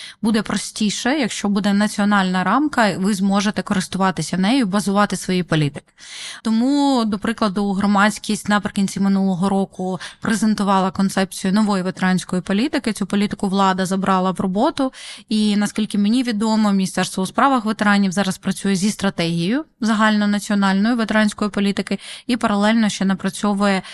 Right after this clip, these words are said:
пакет документів, так? Бо це буде такий комплекс рішень, бо політики, вони включають в себе різні нормативно-правові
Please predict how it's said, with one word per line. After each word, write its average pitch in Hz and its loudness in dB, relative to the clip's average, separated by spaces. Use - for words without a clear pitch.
пакет 220 0
документів, 202 0
так? 254 0
Бо 196 0
це - -2
буде 202 0
такий 202 -4
комплекс 233 -2
рішень, 185 -2
бо 202 0
політики, 214 0
вони 196 2
включають 196 -2
в - -8
себе 190 -2
різні 185 0
нормативно-правові 160 0